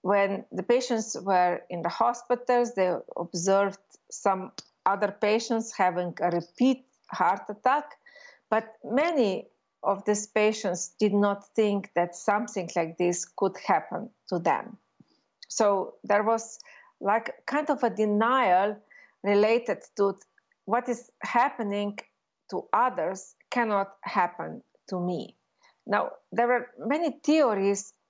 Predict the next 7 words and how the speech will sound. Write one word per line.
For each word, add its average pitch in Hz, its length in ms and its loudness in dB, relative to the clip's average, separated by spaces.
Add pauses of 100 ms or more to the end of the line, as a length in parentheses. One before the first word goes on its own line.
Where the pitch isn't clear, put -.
(640)
of 185 340 0 (120)
what 214 260 0 (160)
protects - 880 -2
an 190 160 -4
individual 175 960 0 (360)
from 175 680 0 (460)
an, 175 180 -2